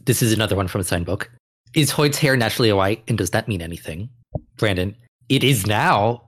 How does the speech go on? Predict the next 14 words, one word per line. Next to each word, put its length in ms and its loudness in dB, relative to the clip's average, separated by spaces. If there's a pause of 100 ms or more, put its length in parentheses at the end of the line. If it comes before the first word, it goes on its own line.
(120)
I 60 0
don't 180 -2
know 100 0
what 140 0
you'd 180 -8
call, 480 -4 (580)
I, 260 0
I 80 0
don't 160 0
know 140 2
what 200 0
you 80 -2
call 600 0
naturally. 580 -6